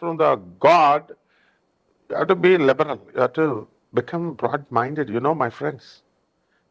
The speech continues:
పిసినారోళ్ళలాగా, చీటర్స్ లాగా ఉండకూడదు మనం. అందువల్ల పరిహారాలు చెప్తున్నాను. పరిహారాలు ఏమిటంటే చక్కగా ఏలినాటి శని జరుగుతుంది కదా, శని జపం చేయండి, శని స్తోత్రాలు చదవండి,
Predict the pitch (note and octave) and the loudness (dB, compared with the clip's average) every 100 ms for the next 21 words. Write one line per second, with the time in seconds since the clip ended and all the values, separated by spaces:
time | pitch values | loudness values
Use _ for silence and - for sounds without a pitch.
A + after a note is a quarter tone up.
0 | - C#3 D#3 D3+ D3+ D3 C#3+ D3 D3 - | -4 0 2 2 2 2 0 -2 -4 -8
1 | - C3 D3 C#3+ C#3+ C3+ A#2 A#2+ C3+ A2+ | -2 -2 -2 -4 0 0 -2 -4 -4 -6
2 | F#2+ F2 _ _ _ _ _ _ _ _ | -8 -10 _ _ _ _ _ _ _ _
3 | _ _ _ - A2+ C3 D#3 E3 C#3 D#3 | _ _ _ -8 -4 0 0 0 0 2
4 | F3+ G3 F#3 E3 D3+ - D#3 D#3+ F3+ F3+ | 2 2 2 0 -4 -8 -6 -6 -8 -14
5 | _ _ _ _ _ _ _ _ _ _ | _ _ _ _ _ _ _ _ _ _
6 | C#3+ D#3+ E3+ E3+ E3 E3 D#3+ D#3+ D#3+ D#3+ | 2 4 2 2 2 0 0 -4 -2 -2
7 | D3+ D#3 E3 E3+ E3 _ _ _ _ _ | -4 0 0 0 -2 _ _ _ _ _
8 | _ _ _ - C3+ F3+ F#3+ - F3+ E3+ | _ _ _ 2 2 4 0 0 0 2
9 | D#3+ E3 E3 D#3+ D#3+ F3 F3+ - _ _ | 0 0 -4 -2 -2 -2 -4 -14 _ _
10 | - D3 D#3 D3 F3+ F3 E3+ F3 F#3 _ | -2 0 0 0 0 0 -2 -2 -6 _
11 | _ _ _ C3+ D#3+ - E3 E3 F3+ E3+ | _ _ _ 2 2 2 0 2 -2 -2
12 | D#3+ E3 E3+ F3+ | -4 -4 -8 -10